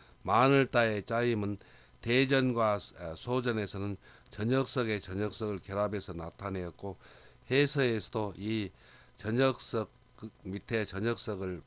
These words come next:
포개어 마늘다의 글자 모양이 되었습니다. 자원은, 마늘다는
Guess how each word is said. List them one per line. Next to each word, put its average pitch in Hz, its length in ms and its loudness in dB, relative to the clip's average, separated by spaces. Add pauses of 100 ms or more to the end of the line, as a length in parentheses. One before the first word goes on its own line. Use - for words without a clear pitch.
(160)
포개어 104 440 -4 (380)
마늘다의 113 800 2
글자 113 480 -2
모양이 95 480 -4
되었습니다. 85 680 -10 (520)
자원은, 117 580 2
마늘다는 113 800 2